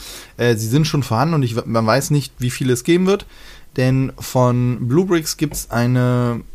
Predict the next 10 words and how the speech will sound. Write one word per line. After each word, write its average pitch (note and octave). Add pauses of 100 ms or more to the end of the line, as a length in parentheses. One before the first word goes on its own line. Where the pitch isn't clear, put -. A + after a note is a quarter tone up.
(120)
von A#2
der A2
Bluebricks B2
Pro D#3+
Serie D3+
ein A2
Special, D#3+
nämlich C3
ein A2
Weihnachtsspecial. A#2+